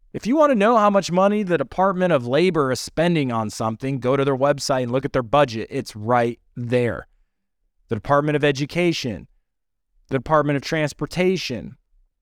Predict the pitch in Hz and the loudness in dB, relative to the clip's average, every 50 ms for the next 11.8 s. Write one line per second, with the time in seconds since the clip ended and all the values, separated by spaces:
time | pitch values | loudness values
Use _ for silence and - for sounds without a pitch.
0 | _ _ _ _ _ _ _ _ _ _ _ _ 170 185 254 294 233 156 110 98 | _ _ _ _ _ _ _ _ _ _ _ _ 0 2 2 4 4 2 0 -2
1 | 87 85 - _ _ 151 170 190 180 131 - _ _ - 156 175 175 131 117 - | -6 -12 -18 _ _ 2 2 2 2 0 -6 _ _ -2 2 2 2 2 0 0
2 | - 196 220 220 202 175 147 113 - - - _ _ _ _ _ _ - 123 135 | 2 4 6 6 4 4 2 0 -4 -12 -18 _ _ _ _ _ _ -8 -6 -6
3 | 135 - - 143 127 117 113 127 123 110 - _ 165 185 151 135 139 131 - - | -2 0 0 2 2 2 0 -2 -4 -4 0 _ 4 4 4 4 0 -4 -4 -4
4 | 113 117 120 117 101 110 135 143 147 147 147 - - - 123 110 143 147 135 113 | -4 -4 -4 -4 -4 -4 -2 -2 0 -2 -4 -6 -10 -16 -6 -2 0 0 2 0
5 | 101 113 127 117 127 120 117 117 156 175 - - 113 98 92 69 60 - - _ | 0 -4 -6 -4 -4 -4 0 2 2 2 2 2 -2 -2 -4 -6 -10 -14 -18 _
6 | _ _ _ _ _ _ - 135 - 170 - - 196 196 180 143 131 131 165 160 | _ _ _ _ _ _ -8 -4 -4 -4 -4 -2 -2 -2 -2 -2 -2 0 0 0
7 | 151 - 175 160 156 160 147 147 147 151 156 151 143 123 113 147 156 175 156 110 | 2 0 -2 0 0 0 0 2 0 0 0 0 -2 -2 0 -2 -2 0 -2 -6
8 | - _ _ _ _ _ _ _ _ _ _ - 123 127 127 156 160 165 151 139 | -10 _ _ _ _ _ _ _ _ _ _ -8 -6 -4 0 2 2 2 2 0
9 | - - - 165 170 170 165 139 123 131 143 151 151 147 143 147 165 175 151 90 | -2 -2 0 0 2 2 2 0 0 2 2 2 4 2 2 2 2 0 0 -4
10 | - _ _ _ _ _ _ _ _ _ _ _ _ _ _ _ _ _ _ _ | -8 _ _ _ _ _ _ _ _ _ _ _ _ _ _ _ _ _ _ _
11 | _ _ _ _ _ _ _ _ _ - - 180 175 165 147 - | _ _ _ _ _ _ _ _ _ -4 0 2 2 4 2 0